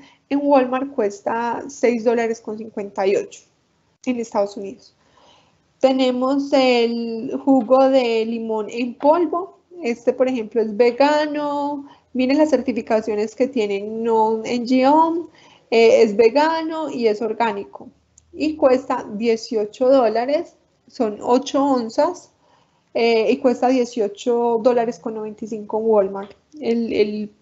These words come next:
el jugo de limón en polvo, o sea, el polvo, el polvo de, de limón,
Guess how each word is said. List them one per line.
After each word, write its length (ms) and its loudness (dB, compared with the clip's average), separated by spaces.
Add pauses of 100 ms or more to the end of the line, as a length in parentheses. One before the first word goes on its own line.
(680)
el 300 2
jugo 320 0
de 260 4
limón 340 -6
en 140 -8
polvo, 380 2
o 40 -10
sea, 140 -6
el 80 -10
polvo, 440 -4
el 240 -6
polvo 360 -4
de, 440 -4
de 120 0
limón, 340 -2